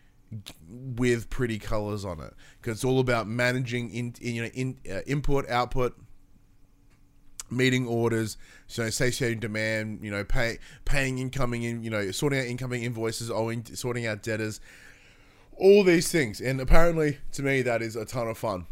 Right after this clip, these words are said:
because holy shit, have I found this game incredibly relaxing. Just, it's the same, it, it's that same repetitive part of my brain that really likes farming simulators. And,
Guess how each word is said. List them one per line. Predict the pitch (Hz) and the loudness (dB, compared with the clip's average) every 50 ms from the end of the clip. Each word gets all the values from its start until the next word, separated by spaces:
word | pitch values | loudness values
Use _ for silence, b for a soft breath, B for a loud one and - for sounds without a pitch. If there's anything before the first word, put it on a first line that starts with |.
| - | -4
because | - 113 110 117 120 110 | -4 -4 -2 -2 -4 -2
holy | 113 131 123 120 120 | 0 0 0 0 -2
shit, | 110 - 127 113 | -2 -2 -2 -2
have | 110 | 0
I | 107 104 | -2 -2
found | 92 - 120 107 98 101 | -2 -2 -4 -4 -4 -4
this | 104 92 | -6 -6
game | - 107 98 95 98 | -6 -4 -4 -4 -6
incredibly | 95 - - 104 98 101 | -8 -8 -8 -6 -6 -6
relaxing. | 98 98 92 87 92 92 - - 95 95 104 - - - - - - - - - - _ _ _ _ _ _ _ _ - - - _ _ _ _ - - - - - - - - 117 | -4 -4 -4 -4 -6 -6 -8 -12 -14 -12 -8 -8 -8 -8 -8 -12 -18 -20 -20 -20 -20 _ _ _ _ _ _ _ _ -20 -20 -20 _ _ _ _ -20 -20 -20 -18 -18 -16 -16 -12 -8
Just, | 113 123 107 | -6 -4 -2
it's | 123 120 - | -2 -2 -2
the | - 127 | -2 -4
same, | - - 139 131 131 131 123 | 0 2 2 2 2 0 0
it, | 120 127 135 | -2 -2 -2
it's | 127 131 131 - | -2 -4 -4 -4
that | 139 120 - | -6 -6 -4
same | - 143 131 131 131 127 | -6 -6 -4 -4 -2 -4
repetitive | 123 117 - 139 123 120 123 107 | -2 -2 0 0 0 0 -2 -2
part | - 135 120 117 | 0 2 2 2
of | 117 113 | 2 0
my | 113 | -2
brain | 110 98 110 110 110 107 107 107 104 | -2 -2 -2 -2 -2 -2 -2 -4 -4
that | 104 104 101 - B B B B B B - | -4 -4 -4 -4 B B B B B B -6
really | 110 117 120 117 | -2 0 0 0
likes | 110 107 110 104 - | 0 0 -2 -2 -4
farming | - 123 107 101 101 101 104 101 | -4 -2 -2 -2 -2 -4 -4 -6
simulators. | - - 104 95 95 92 85 80 78 76 76 82 82 - - - | -6 -6 -6 -4 -4 -4 -4 -4 -6 -8 -10 -10 -14 -16 -12 -8
And, | 85 92 92 92 92 90 87 82 - | -6 -4 -4 -4 -4 -6 -8 -10 -12